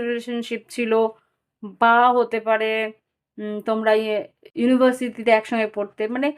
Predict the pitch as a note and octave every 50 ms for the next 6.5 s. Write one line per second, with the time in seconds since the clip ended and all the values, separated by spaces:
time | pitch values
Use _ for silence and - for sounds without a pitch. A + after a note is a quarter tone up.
0 | - - - _ _ _ _ _ - - G#3 G3+ G3 G3 G3 G3 G3 G3 G3 G3
1 | G#3 - - C#4 C#4+ C#4+ - - C#4+ C#4 C4 C4 B3+ B3+ B3 B3 C4 C4+ C4+ _
2 | _ _ - B3+ A#3+ A#3+ A#3+ C4+ C4+ C4+ B3+ - C4+ B3 A#3+ B3 B3 B3 - -
3 | C4 B3 B3 - - B3+ C4 C4 - - - A#3+ A3+ A3+ A3+ A#3+ B3 B3+ B3+ C4
4 | B3+ B3 _ - G#3+ G3+ G3+ G3+ A3 A3 A#3 B3 B3 G#3+ - G#3 G3+ G#3 G3+ G#3+
5 | G#3+ - A#3 G#3+ - A#3 A3 - - B3+ C#4+ D4+ D4 B3 A3+ G#3+ G3+ G#3 G#3 G3
6 | F3 - - - A3 G#3+ G#3+ A3 B3